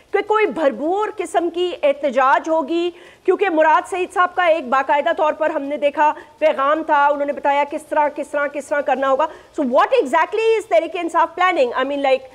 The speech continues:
केपी से शुरू करेंगे, उसके बाद करेंगे और एहतजाज करेंगे, parliament को इस्तेमाल करेंगे या dialogue करेंगे?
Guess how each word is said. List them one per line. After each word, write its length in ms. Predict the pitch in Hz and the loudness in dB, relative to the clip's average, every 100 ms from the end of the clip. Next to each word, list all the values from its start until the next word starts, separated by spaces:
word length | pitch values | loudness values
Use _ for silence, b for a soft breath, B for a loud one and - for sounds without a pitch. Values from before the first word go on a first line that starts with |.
| b b _ - | b b _ -4
केपी 340 | 359 381 427 | -2 2 2
से 140 | 453 427 | 2 2
शुरू 200 | 427 392 | 2 0
करेंगे, 680 | 381 370 370 370 370 370 349 | 0 0 0 -2 0 0 -2
उसके 380 | - 277 - | -4 -6 -2
बाद 340 | 254 240 302 370 | 0 4 2 2
करेंगे 380 | - 370 349 359 | -2 -2 -4 0
और 140 | 370 | 0
एहतजाज 600 | 339 339 311 320 320 330 | 0 -2 -2 2 2 0
करेंगे, 360 | - 330 339 359 | -2 -4 -2 -6
parliament 540 | - 285 330 381 381 | -2 0 0 -2 -4
को 80 | 359 | -6
इस्तेमाल 360 | - 311 302 311 | -6 -2 0 0
करेंगे 300 | 320 320 339 | -2 -2 -4
या 140 | 349 | -2
dialogue 460 | 247 233 262 247 240 | 0 0 2 0 0
करेंगे? 340 | 170 156 - | -6 -6 -12